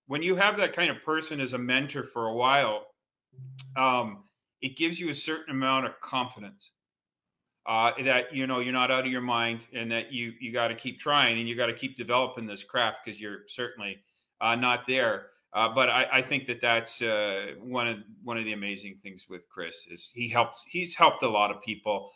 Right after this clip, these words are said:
uh, and he really did it himself. It's kinda like, I was almost there. It's like, "No, no, no,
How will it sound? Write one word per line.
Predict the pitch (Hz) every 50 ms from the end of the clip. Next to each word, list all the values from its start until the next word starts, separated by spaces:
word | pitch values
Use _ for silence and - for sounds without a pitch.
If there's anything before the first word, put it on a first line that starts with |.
| _ _ _ _ _ - 98
uh, | 107 107 107 107 101 98 - -
and | 113 113 113 113 110 110
he | - - 123 117
really | 110 123 131 123 123 113 95 98
did | - 117 113 110
it | 110 107 - - _
himself. | - - 107 98 95 92 - - 113 107 101 - -
It's | - -
kinda | - 131 123 120 117
like, | 113 107 101 - - - - _ -
I | 127 127
was | 127 135 131 -
almost | - 196 196 196 185 175 165 156 147 - -
there. | 135 127 123 120
It's | 113 - 135
like, | 123 117 - 143
"No, | 139 127 113
no, | 98 87 82
no, | 82